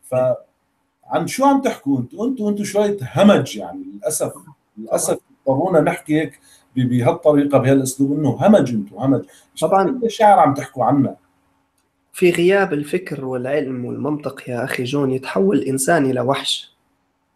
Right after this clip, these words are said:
Speaker 1: للأسف.
Speaker 2: فلما، لما يكون الإنسان تفكيره بسيط، يعني بالطريقة هذه، إحنا تو أعطيتك آيات وبعض التفاسير، والإنسان، والمسلم يؤ-، يؤمن بالكلام هذا. يعني عقله بسيط، سطحي، مع احترامي طبعًا، أنا لا أهين أي شخص،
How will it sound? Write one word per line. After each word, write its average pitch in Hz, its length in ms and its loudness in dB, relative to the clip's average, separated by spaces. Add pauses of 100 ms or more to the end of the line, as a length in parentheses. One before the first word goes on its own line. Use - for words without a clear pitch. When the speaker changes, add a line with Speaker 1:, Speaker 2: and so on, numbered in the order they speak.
(580)
Speaker 1:
للأسف. 147 320 -4
Speaker 2:
فلما، 214 560 -2
لما 190 220 6
يكون 233 300 4
الإنسان 190 540 2
تفكيره 175 480 0
بسيط، 170 400 0 (240)
يعني 160 240 0
بالطريقة 196 540 0 (140)
هذه، 170 140 -2
إحنا 156 200 -6
تو 165 240 0
أعطيتك 160 420 -2
آيات 156 480 2
وبعض 139 300 2
التفاسير، 135 640 -4
والإنسان، 147 520 -4
والمسلم 165 580 2
يؤ-، - 100 -4
يؤمن 156 640 2
بالكلام 131 520 -4
هذا. 101 260 -8 (800)
يعني 240 440 2 (600)
عقله 202 420 2
بسيط، 170 520 2
سطحي، 185 460 -6
مع 160 140 -2
احترامي 170 500 0
طبعًا، 170 340 2
أنا 185 100 2
لا - 220 0
أهين 170 320 2
أي 175 200 0
شخص، - 500 -8